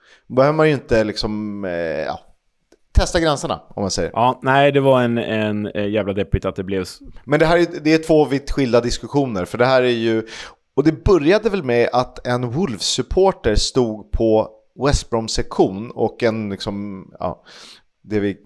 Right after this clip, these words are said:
Speaker 1: kan kalla klacksektion och jublade vid ett noll målet. Det var väl så det urartade,
Speaker 2: Ja, det är så
Speaker 1: va?
Speaker 2: jag
Speaker 1: Första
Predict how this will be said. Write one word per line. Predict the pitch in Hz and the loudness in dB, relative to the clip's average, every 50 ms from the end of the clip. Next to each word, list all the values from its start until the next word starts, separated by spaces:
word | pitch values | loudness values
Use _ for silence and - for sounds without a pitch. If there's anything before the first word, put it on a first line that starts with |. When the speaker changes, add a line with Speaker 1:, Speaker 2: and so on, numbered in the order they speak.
| - 110 | -16 -8
Speaker 1:
kan | - 107 101 | -6 -6 -4
kalla | 98 113 98 95 95 | -2 0 0 0 0
klacksektion | - - 120 104 - - - 107 - - - 143 113 92 87 82 - | 0 -2 -4 -4 -4 -6 -8 -8 -6 -4 -4 -4 -4 -6 -10 -14 -12
och | 92 104 - - 123 | -12 -12 -10 -6 -4
jublade | 123 120 101 98 123 135 135 120 107 104 101 98 98 95 92 | -4 -4 -2 0 0 0 2 2 2 2 2 0 0 -2 -2
vid | 90 101 98 101 | -4 -4 -4 -4
ett | 104 - - | -4 -4 -6
noll | 104 101 101 107 | -6 -8 -8 -4
målet. | 123 123 104 - - - | -4 -4 -4 -4 -6 -4
Det | 107 | -4
var | 113 113 | -2 -2
väl | 113 110 | -2 -4
så | - - 156 156 165 | -4 -4 -2 -2 0
det | 156 127 | 0 -2
urartade, | 107 95 110 - - 131 135 147 | -2 -2 -2 -2 0 2 2 4
Speaker 2:
Ja, | 151 | 4
det | 151 | 2
är | 147 | 2
så | - 156 | 4 4
Speaker 1:
va? | 143 | 4
Speaker 2:
jag | 131 123 | 4 2
Speaker 1:
Första | 123 107 | 2 2